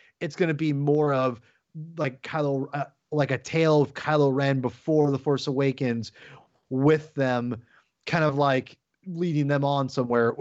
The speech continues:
and kind of loosely kind of connecting where, where his connections are. 'Cause I kind of feel that they're gonna have to kind of explain who the Knights of Ren are. We're, we're gonna have an idea of who they are before we walk into episode nine.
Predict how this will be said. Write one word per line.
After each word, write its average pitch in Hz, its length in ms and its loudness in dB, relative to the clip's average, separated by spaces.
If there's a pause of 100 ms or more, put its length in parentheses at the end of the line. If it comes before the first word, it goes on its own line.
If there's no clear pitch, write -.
(160)
and 139 220 -2
kind 147 180 0
of 131 60 4
loosely 139 440 2
kind 127 220 0
of 113 140 -2
connecting 120 640 -2
where, 120 240 4
where 120 220 2
his 117 100 0
connections 117 500 -4
are. 98 240 0 (300)
'Cause 185 160 2
I 196 60 4
kind 220 200 2
of 202 180 0
feel 170 520 0 (300)
that 143 240 -2
they're 147 160 2
gonna 151 160 0
have 143 180 -2
to 143 120 -6
kind 135 200 -4
of 127 60 -2
explain 131 480 -6
who 143 40 -2
the 139 60 -2
Knights 127 240 -4
of 110 140 -2
Ren 120 120 0
are. 139 140 2
We're, 170 220 -2
we're 180 180 2
gonna 214 140 4
have 190 140 4
an 151 100 2
idea 131 400 0
of 135 80 -8
who 151 160 -2
they 135 160 4
are 135 400 0 (320)
before 156 240 2
we 143 100 6
walk 127 340 2
into 123 160 -2
episode 113 400 -6
nine. 104 400 -4